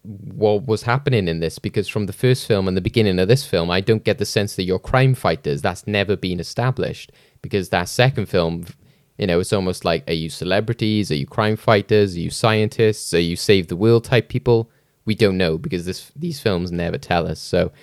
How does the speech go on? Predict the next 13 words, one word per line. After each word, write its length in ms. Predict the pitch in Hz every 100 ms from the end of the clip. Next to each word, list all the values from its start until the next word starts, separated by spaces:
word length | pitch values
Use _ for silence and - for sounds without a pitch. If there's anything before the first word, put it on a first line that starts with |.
| - _ -
you 60 |
know, 100 | 82
they're 140 | 85 104
very 220 | 110 98
problematic, 640 | - 87 85 82 87 82
and 80 | 85
they 80 | 82
don't 240 | 85 92
really 200 | 85 85
have 140 | 85 82
a 40 |
direction 800 | 71 87 87 - - 87 82 82 _ _ _ _
or, 460 | 92 87 85 82